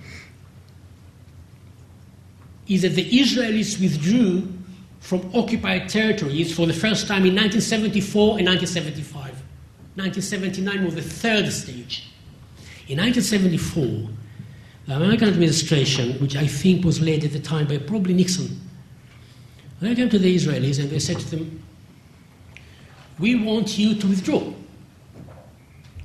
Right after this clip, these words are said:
even symbolically in the Sinai. We will reward you.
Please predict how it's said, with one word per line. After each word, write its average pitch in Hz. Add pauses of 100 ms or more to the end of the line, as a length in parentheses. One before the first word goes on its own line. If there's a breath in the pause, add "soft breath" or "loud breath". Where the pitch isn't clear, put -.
(280)
even 226
symbolically 233
in 156
the 151
Sinai. 135 (3000)
We 208
will 262
reward 277
you. 120